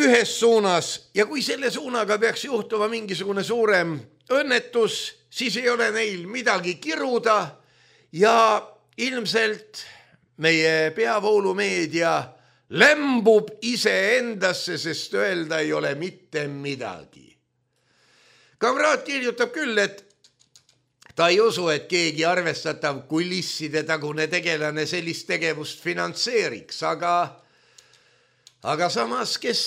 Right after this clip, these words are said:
seda teab? Kuidagi imelik on see. Väidab ta, et staap on ehk nii-öelda oma poiste grupp, kes koguneb mahajäetud hoonetesse, vist.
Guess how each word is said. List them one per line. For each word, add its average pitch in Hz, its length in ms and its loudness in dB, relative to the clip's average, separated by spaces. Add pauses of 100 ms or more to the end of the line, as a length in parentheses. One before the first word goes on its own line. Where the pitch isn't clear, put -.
seda 220 300 -4
teab? 151 560 -2 (1120)
Kuidagi 220 480 -4 (920)
imelik 147 580 -4
on 110 280 -8
see. 92 300 -12 (720)
Väidab 220 360 -2
ta, 233 160 0
et 165 140 -4
staap 233 640 -4 (240)
on 208 160 -4
ehk 196 240 -6
nii-öelda 208 480 0
oma 202 180 0
poiste 170 400 -2
grupp, 208 680 0
kes - 420 -8
koguneb 175 460 0
mahajäetud 160 800 -2
hoonetesse, 180 920 -4 (440)
vist. - 600 -8